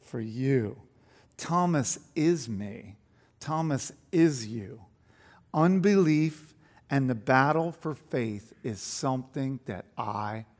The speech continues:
feel. Unbelief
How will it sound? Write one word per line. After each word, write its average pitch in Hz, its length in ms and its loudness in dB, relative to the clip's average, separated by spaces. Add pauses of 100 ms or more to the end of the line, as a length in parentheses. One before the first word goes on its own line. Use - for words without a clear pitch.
(200)
feel. - 560 -16 (1600)
Unbelief 151 1080 2